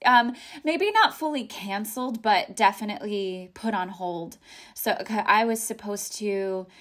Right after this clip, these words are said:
I was supposed to be in Cambridge, Massachusetts right now at the American Repertory Theater,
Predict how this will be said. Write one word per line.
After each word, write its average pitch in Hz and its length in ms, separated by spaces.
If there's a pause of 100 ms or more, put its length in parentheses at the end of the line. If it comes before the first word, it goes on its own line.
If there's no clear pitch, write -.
(140)
I 208 120
was 233 120
supposed 220 380
to 208 80
be 208 300
in 190 400
Cambridge, 208 640
Massachusetts 196 840
right 185 220
now 185 460
at 196 140
the 196 100
American 190 420
Repertory 185 540
Theater, 175 520